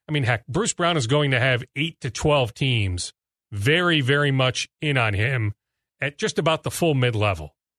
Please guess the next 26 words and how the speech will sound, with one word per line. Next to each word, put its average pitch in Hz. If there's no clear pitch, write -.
So 156
the 135
question 208
for 160
Bruce 156
Brown 165
is, 123
okay, 135
if 117
you've 123
got 160
all 214
these 196
full 185
mid-level 165
offers 156
or 135
just 139
about 143
the -
full 160
mid-level, 147
why 143
would 196
you 165
choose 160